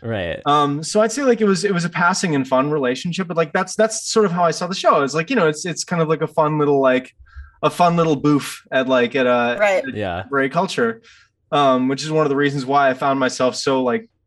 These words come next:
Speaker 2: oddly surprised that I was just kind of <laughs> moving through this process,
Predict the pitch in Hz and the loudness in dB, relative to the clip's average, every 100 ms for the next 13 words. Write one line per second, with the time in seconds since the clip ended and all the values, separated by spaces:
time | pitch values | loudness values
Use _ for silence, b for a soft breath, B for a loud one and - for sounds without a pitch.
0 | - - _ _ _ 117 131 127 135 131 | -20 -20 _ _ _ -2 -2 0 -2 -2
1 | 139 - 117 120 151 165 156 135 120 - | -6 -2 0 2 0 -4 -2 0 0 -4
2 | - 131 135 135 - 143 135 127 131 131 | -6 -4 -4 -10 -6 -4 -2 0 0 0
3 | 143 180 170 - 165 160 151 - 135 151 | 0 0 -2 -6 -4 -4 -6 -2 0 0
4 | - | -2